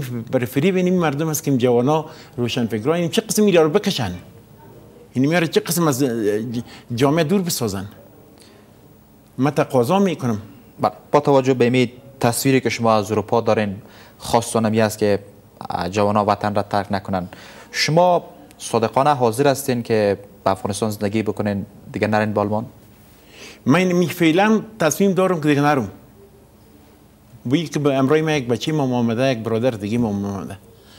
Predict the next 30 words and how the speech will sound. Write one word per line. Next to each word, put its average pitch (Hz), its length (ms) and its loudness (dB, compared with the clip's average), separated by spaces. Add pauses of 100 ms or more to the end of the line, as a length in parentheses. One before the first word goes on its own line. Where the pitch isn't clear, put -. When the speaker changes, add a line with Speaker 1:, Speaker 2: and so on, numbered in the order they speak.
(140)
Speaker 1:
من 107 60 -6
خوش 131 220 -6
نیستم. 160 420 -2 (960)
قطعاً 143 400 2 (280)
من 147 120 2
که - 120 -6
دیدم 151 200 2
افغانستان 127 640 0
بعد 120 160 2
از 101 140 -4
بیست 101 200 -10
و - 80 -8
پنج 98 120 -4
سال، 165 200 -4 (920)
آن 165 140 2
چیزی 135 280 2
که 135 120 -4
اونجا 123 160 -2
تبلیغ 120 400 2
می‌شه، 147 500 0 (100)
آن 131 160 -2
چیزی 131 200 -4
که 135 100 0
در 120 140 2
ذهن 139 240 2
مردم 123 360 2
است، 143 280 -4 (1800)
هیچ 135 240 2
واقعیت 120 400 2
نداره. 95 340 -4